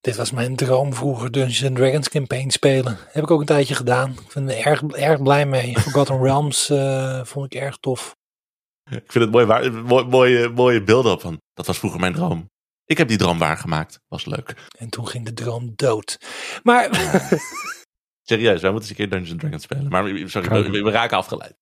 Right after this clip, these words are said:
Speaker 1: We moeten nog naar Mario, we moeten Dungeons and Dragons spelen.
Speaker 3: Oh, wat druk mee, joh.
Speaker 1: Jezus.
Speaker 2: En Zelda spelen, hè? Ah, d-, d-, d-,
Speaker 3: We hebben
Speaker 2: eh,
Speaker 3: geen tijd meer voor die dingen. We moeten Zelda spelen de rest van het jaar.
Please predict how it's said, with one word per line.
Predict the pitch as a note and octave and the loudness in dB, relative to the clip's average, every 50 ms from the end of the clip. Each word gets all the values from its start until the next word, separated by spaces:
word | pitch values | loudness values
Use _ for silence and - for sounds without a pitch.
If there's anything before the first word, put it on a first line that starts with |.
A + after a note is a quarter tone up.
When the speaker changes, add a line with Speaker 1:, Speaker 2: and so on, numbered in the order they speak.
| _ | _
Speaker 1:
We | _ - C#3+ | _ -6 -2
moeten | D3+ E3 D#3 D#3+ D3+ | 0 2 2 2 0
nog | C#3+ C#3+ | -4 -4
naar | C3+ B2+ | -4 -2
Mario, | B2+ C#3 D#3 F3 F#3 F3+ F3 F3 F3 F3 | 0 2 2 4 4 4 4 6 6 6
we | E3+ E3+ | 6 4
moeten | D#3 C#3 C3 B2+ B2 | 4 0 -6 -10 -8
Dungeons | A#2+ C3+ C3+ B2+ B2 | -6 -6 -6 -6 -8
and | B2 A#2+ | -6 0
Dragons | B2+ D#3 E3 E3 D#3 C#3+ | 2 2 2 2 0 -4
spelen. | - - D3+ D3 D3 C#3+ C#3+ D3 - - - - - - - _ _ _ _ _ - D3+ | -4 -2 -2 0 0 0 -2 -6 -10 -14 -20 -20 -20 -20 -20 _ _ _ _ _ -6 0
Speaker 3:
Oh, | D3 C#3 B2 | 2 4 4
wat | A#2 G#2+ G2+ | 4 2 2
druk | - C3 E3+ E3 - | 2 2 2 4 2
mee, | D#3+ D#3+ D3+ D3+ | 2 2 2 4
joh. | D3 C#3+ C#3 | 4 4 4
Speaker 1:
Jezus. | A#2 A#2+ A2+ A2 - - - - - - - - - - - - - | 2 -2 -8 -12 -14 -14 -14 -14 -14 -12 -12 -14 -14 -14 -10 -4 -2
Speaker 2:
En | D3+ C#3 | 0 2
Zelda | B2+ C#3 D#3+ G3 G3 D#3 | 4 4 4 4 4 2
spelen, | - - A#2 G2+ F#2 F2+ F2 F2 A#2+ | 2 4 4 4 4 4 2 2 0
hè? | E3+ G3 - | 0 -2 -4
Ah, | - - C3+ C3+ C3+ C3+ C#3+ | -4 -4 -4 -6 -8 -12 -16
d-, | C#3+ E3 | -16 -14
d-, | |
d-, | F#3 C#3+ C#3 | -14 -14 -12
Speaker 3:
We | D3 C#3+ C3+ | -12 -12 -4
hebben | - D3+ E3+ F3+ | 0 0 2 4
Speaker 2:
eh, | F#3+ | 4
Speaker 3:
geen | E3 C3+ B2+ | 4 4 4
tijd | - D#3 F3 G#3 G#3+ A3+ | 4 4 4 4 4 6
meer | A3 G#3+ G3 | 6 6 6
voor | A3 G#3 F#3+ | 6 4 2
die | F3+ F3+ | 2 4
dingen. | F#3+ G#3 G3+ F3 | 4 4 4 6
We | D#3 | 4
moeten | D3 D3 - C3+ | 2 2 2 2
Zelda | B2 C#3 D#3 F3+ F#3 G3+ | 4 6 6 6 4 2
spelen | G3 - - G3+ G3+ | 0 0 0 0 2
de | F#3+ F#3+ G3+ | 2 2 0
rest | G3 F#3 F#3 | 0 -2 -4
van | - F3+ | -4 -8
het | F3+ - | -8 -6
jaar. | G#3 E3 D3 C#3+ C3+ B2+ C3+ | -4 -6 -4 -4 -6 -6 -8